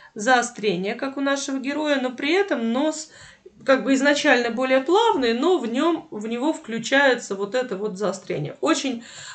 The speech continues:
очень здесь точно подмечено и очень близко к нашему герою. Что касается, э, глаз и бровей,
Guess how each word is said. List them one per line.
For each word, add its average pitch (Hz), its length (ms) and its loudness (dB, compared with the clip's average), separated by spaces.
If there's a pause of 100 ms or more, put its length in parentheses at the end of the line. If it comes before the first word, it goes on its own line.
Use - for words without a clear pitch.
очень 269 340 0
здесь 233 280 -4
точно 247 480 -2
подмечено 254 760 0
и 233 240 -2
очень 262 400 -2
близко 254 480 -2
к 220 100 -12
нашему 214 500 -4
герою. 208 460 -6 (1080)
Что 427 340 4
касается, 294 1300 4 (460)
э, 202 40 0
глаз 285 460 2
и 262 60 0
бровей, 233 680 0